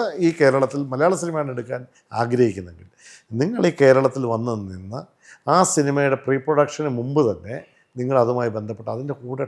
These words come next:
ട്രാവൽ ചെയ്ത് അതിൻ്റെ കൂടെ സഞ്ചരിച്ച് ആ പ്ര-, എല്ലാ ഏരിയകളിലും നിങ്ങൾ, നിങ്ങളുടെ സാന്നിധ്യം ഉണ്ടായിരിക്കണം. എങ്കിലേ നിങ്ങൾ ആ സിനിമ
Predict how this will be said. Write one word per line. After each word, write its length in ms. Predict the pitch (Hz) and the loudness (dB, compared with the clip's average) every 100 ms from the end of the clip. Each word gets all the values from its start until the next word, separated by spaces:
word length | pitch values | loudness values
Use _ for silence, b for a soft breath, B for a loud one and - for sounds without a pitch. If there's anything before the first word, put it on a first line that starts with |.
| - | -10
ട്രാവൽ 420 | - 131 156 165 147 | -10 -4 -2 0 -2
ചെയ്ത് 220 | 101 85 - _ b - | -4 -8 -18 _ b -8
അതിൻ്റെ 220 | 127 131 | -2 2
കൂടെ 140 | 131 127 127 | 4 2 0
സഞ്ചരിച്ച് 540 | 135 147 147 120 110 _ B B B B 117 | 4 6 6 4 -10 _ B B B B 0
ആ 40 | 135 - | 0 2
പ്ര-, 200 | 131 220 131 | 0 2 2
എല്ലാ 400 | 151 170 185 185 131 | 2 2 6 6 6
ഏരിയകളിലും 540 | 131 139 139 139 135 123 | 4 4 2 2 -2 -6
നിങ്ങൾ, 320 | 120 127 139 139 143 _ _ _ _ - | -6 -2 -2 -2 -6 _ _ _ _ -12
നിങ്ങളുടെ 340 | 131 139 139 - | -4 0 0 -2
സാന്നിധ്യം 460 | 117 127 135 131 107 | -6 -4 -4 -4 -6
ഉണ്ടായിരിക്കണം. 320 | 90 85 85 _ _ _ _ _ b b 117 | -10 -18 -20 _ _ _ _ _ b b -2
എങ്കിലേ 340 | 135 156 175 175 139 | -2 0 2 2 2
നിങ്ങൾ 160 | 131 127 | 0 -2
ആ 20 | 117 | -4
സിനിമ 180 | 120 | -10